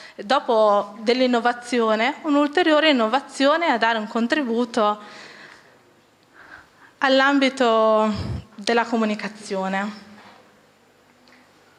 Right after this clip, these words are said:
E un'altra differenza importante è quella anche di capire che le conoscenze non corrispondono necessariamente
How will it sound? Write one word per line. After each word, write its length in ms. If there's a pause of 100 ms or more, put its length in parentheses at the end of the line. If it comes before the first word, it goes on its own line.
(2000)
E 120
un'altra 400
differenza 560
importante 880
è 180
quella 320
anche 320
di 100
capire 640
che 460
le 160
conoscenze 1120
non 180
corrispondono 760
necessariamente 1160